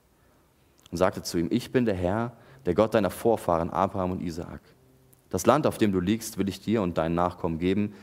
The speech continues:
Sie werden so unzählbar sein wie der Staub auf der Erde und sich nach allen Seiten ausbreiten, nach Westen, nach Osten, nach Nord, nach Süd.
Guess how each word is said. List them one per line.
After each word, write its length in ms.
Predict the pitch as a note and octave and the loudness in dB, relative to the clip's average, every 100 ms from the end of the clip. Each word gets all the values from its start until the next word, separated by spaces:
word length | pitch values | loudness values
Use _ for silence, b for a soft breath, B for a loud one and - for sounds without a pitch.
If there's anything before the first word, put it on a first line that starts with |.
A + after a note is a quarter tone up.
| B B | B B
Sie 140 | B F#2 | B 2
werden 220 | G2 F#2 | 2 2
so 80 | G2 | 0
unzählbar 680 | A#2+ A#2+ - B2 A#2 F#2+ | 0 0 0 0 2 0
sein 320 | E2 E2+ F2 F2 | 2 2 2 2
wie 60 | |
der 120 | E2 | -2
Staub 360 | D#2+ - D2+ F2+ | -2 -2 -2 -2
auf 140 | - - | -4 -6
der 160 | D2+ | -6
Erde 460 | D2+ E2 F2+ F#2 F#2 | -4 -4 -4 -6 -8
und 140 | - E2+ | -12 -14
sich 160 | - | -10
nach 120 | E2 - | -8 -2
allen 240 | E2+ F#2 | -2 0
Seiten 280 | D#2+ D2+ - | -2 -4 -6
ausbreiten, 580 | D#2+ - - D2 - D2 | -10 -10 -10 -10 -8 -10
nach 160 | D2+ | -2
Westen, 320 | F2+ G2+ - | -2 0 -4
nach 140 | E2 - | -8 -2
Osten, 340 | F2 F#2 - | 0 0 -4
nach 220 | D#2 - D#2+ | -10 -8 -6
Nord, 280 | D#2+ E2+ | -6 -6
nach 80 | E2 | -10
Süd. 360 | - D2 - | -10 -12 -14